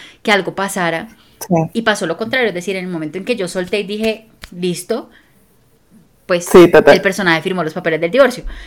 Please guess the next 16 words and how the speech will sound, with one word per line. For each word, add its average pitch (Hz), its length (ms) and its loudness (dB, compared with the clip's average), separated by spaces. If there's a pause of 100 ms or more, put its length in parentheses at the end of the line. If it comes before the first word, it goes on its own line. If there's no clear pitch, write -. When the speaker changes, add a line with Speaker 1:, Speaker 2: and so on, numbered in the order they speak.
(180)
Speaker 1:
Pero 220 540 2 (580)
creo 226 320 2
que 277 140 -2
ahí 208 320 0
hay 185 160 0
algo 202 260 -4
muy 233 160 -2
bonito 226 340 -2
y 233 40 -2
lo 226 100 0
anoté 180 480 -4 (880)
para 170 200 -4
preguntarte 156 540 -8
también, 165 540 -10 (440)
y 202 160 -2
es, 175 340 -4